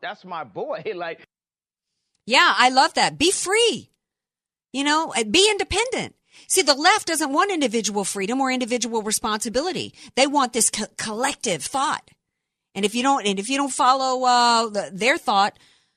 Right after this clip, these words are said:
Speaker 2: they might, uh, they might, uh, you know, take out a little horsewhip and whip you. Here, his next comment,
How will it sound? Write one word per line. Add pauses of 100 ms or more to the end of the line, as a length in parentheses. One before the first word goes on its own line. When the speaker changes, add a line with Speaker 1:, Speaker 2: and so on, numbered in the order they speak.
(240)
Speaker 2:
they
might,
uh,
they
might,
uh,
you
know,
take
out
a
little
horsewhip
and
whip
you.
Here,
his
next
comment,